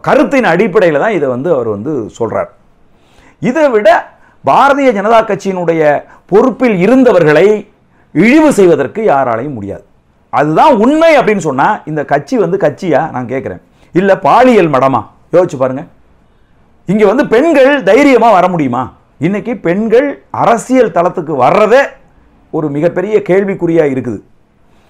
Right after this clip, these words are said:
எனக்கு தெரிஞ்சு நாம் தமிழர் கட்சியில மட்டும்தான்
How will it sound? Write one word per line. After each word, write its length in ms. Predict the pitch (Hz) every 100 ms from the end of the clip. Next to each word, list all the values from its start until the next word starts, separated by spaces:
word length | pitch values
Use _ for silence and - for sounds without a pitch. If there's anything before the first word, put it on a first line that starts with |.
| _ -
எனக்கு 280 | 131 190 180
தெரிஞ்சு 380 | 170 247 220 269 269 _ _ _ _ _ _ _ -
நாம் 400 | 117 147 247 285
தமிழர் 320 | 262 247 220
கட்சியில 300 | 196 - 165
மட்டும்தான் 580 | 139 165 - 247 185 262